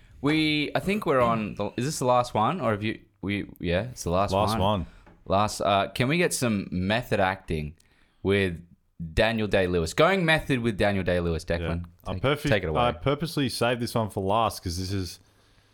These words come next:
Speaker 2: this is the one that, um, inspired us to start
Speaker 1: Ooh.
Speaker 2: this.
Speaker 1: Ooh.
Speaker 2: Um,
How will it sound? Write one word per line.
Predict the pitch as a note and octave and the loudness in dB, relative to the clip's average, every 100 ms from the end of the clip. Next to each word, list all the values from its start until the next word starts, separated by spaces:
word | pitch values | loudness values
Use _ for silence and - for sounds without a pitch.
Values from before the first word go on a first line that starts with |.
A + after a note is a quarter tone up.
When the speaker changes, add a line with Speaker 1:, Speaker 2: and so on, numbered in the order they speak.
| _ - - | _ -18 -6
Speaker 2:
this | G2+ G2 | -4 -4
is | |
the | F2+ | -4
one | F#2 F2+ F#2+ | -2 0 0
that, | F2+ F2 | 0 0
um, | E2+ D#2+ D2 - _ _ _ _ - | 0 -2 -4 -10 _ _ _ _ -8
inspired | G2 - - E2+ F#2+ D#2+ | -6 -6 -4 -2 -2 -4
us | D2 - - | -6 -10 -8
to | D#2 D2 - _ _ _ _ _ _ | -8 -8 -12 _ _ _ _ _ _
start | - G2 F2 G2 E2+ | -10 -4 -2 -4 -6
Speaker 1:
Ooh. | |
Speaker 2:
this. | C#2 - | -8 -8
Speaker 1:
Ooh. | C3+ D#3+ - - - _ _ _ _ _ - | -8 -8 -10 -12 -20 _ _ _ _ _ -8
Speaker 2:
Um, | F2 D#2+ D2 D2 | -6 -4 -6 -8